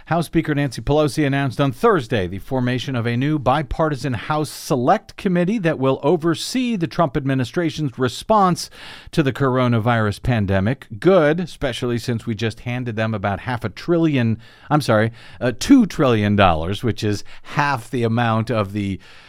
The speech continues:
regular annual federal, uh, uh, budget. So we just gave Donald Trump and Steve Mnuchin two trillion dollars. I'm sure they'll be responsible with that, right? Pelosi told reporters during a conference call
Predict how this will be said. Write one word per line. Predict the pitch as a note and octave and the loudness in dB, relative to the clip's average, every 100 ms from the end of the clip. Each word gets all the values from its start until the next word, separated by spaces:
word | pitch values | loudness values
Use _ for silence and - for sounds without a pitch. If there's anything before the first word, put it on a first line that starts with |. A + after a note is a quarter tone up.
| - - | -20 -10
regular | G#2+ A#2+ A#2 A2 G2+ G2 | -2 0 2 2 4 2
annual | A2 A#2 A#2 F#2 F2+ | -2 -2 -2 -2 -4
federal, | - A#2 G#2 F#2+ F#2 | -4 -4 -2 -2 -2
uh, | F#2 | -4
uh, | F2 E2 F2 E2 | -4 -4 -4 -4
budget. | D2 B2 F#2+ E2+ F2+ | 0 0 0 -6 -6
So | - G2+ F#2+ G2+ A3+ | -4 0 0 -2 -8
we | G#3+ G#3+ G3 | -10 -4 -2
just | D3 C3 | 0 -2
gave | C#3 B2 | 0 0
Donald | A#2+ A2+ G2+ | 2 0 0
Trump | A#2 G#2 - - - | 0 -2 -4 -14 -4
and | A#2+ | -4
Steve | - C3+ G#2 | -2 -2 0
Mnuchin | G#2 G#2 - G2+ F2+ | 2 2 0 -2 0
two | D#3+ | 0
trillion | C3+ - C3 A2+ G#2 | 0 2 4 4 4
dollars. | G#2+ G#2 G#2 G2+ - | 2 4 2 0 -2
I'm | A3+ A#3 | 0 0
sure | F#3+ - F#3+ D#3+ | -2 0 2 4
they'll | C3 A#2+ A2 | 4 4 2
be | A2 | 2
responsible | G2+ F#2+ - A#2 A#2 G2+ F2 F2 | 0 0 2 4 4 0 -6 -4
with | F2 | -4
that, | G2 F#2+ G2+ | 0 2 2
right? | B2 F3+ C#4+ D#4 - - - - - - - - - | 4 4 4 0 -4 -20 -20 -20 -20 -20 -20 -20 -6
Pelosi | - D#3 D#3+ D3 B2+ | 2 4 4 2 0
told | D3+ C3 | 2 0
reporters | A2 D#3+ C#3 B2 | 0 0 0 0
during | C#3 B2 | 0 0
a | G#2+ | -2
conference | D3 D3+ C3+ B2+ | -2 -4 -4 -8
call | - D#3 C3+ B2+ | 0 4 6 4